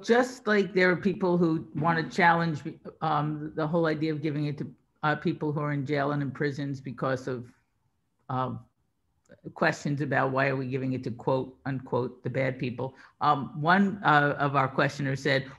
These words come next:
"What are your thoughts about including smokers in the list of persons with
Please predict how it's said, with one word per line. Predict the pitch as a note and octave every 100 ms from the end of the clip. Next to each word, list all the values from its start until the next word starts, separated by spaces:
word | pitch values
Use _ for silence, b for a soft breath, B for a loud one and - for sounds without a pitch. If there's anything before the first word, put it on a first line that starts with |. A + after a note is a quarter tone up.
| -
"What | D#3
are |
your | A3 A3
thoughts | A3 E3+ F3
about | D#3+ D3+
including | D3 A#2 E3+ D3+ C#3
smokers | - D#3 F3+ G#3 D#3 - - -
in | D3+
the | C#3+
list | C3+ E3+ E3+
of | F3+
persons | - E3+ D#3+ D#3 C3
with | C#3 C#3